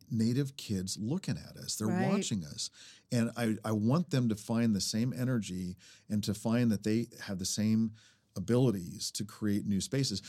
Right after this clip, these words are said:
Speaker 1: You know, one thing that I, I really love about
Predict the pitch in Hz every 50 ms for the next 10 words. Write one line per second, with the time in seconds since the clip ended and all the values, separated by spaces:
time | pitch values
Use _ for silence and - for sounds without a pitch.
0 | - - - 143 151 156 151 151 160 190 202 185 190 170 156 139 120 123 110 -
1 | - 113 113 120 - - - 113 123 127 123 123 120 110 107 95 95 101 98 98
2 | 90 101 85 87 98 95 95 95 -